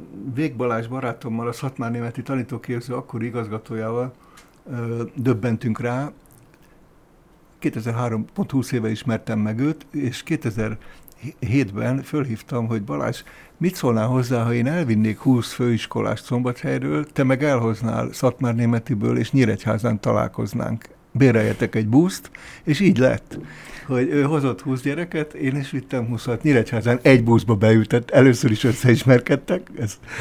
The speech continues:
nagyon jó volt már, ö, ebből a szempontból is, és elmentünk, elmentünk, ö, ö, Tisza Csécsére, Móricz nyomában,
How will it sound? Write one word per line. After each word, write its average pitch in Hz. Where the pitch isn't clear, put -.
nagyon 117
jó 135
volt 127
már, 107
ö, 135
ebből 135
a 156
szempontból 139
is, 131
és 147
elmentünk, 113
elmentünk, 107
ö, 107
ö, 113
Tisza 135
Csécsére, 117
Móricz 120
nyomában, 107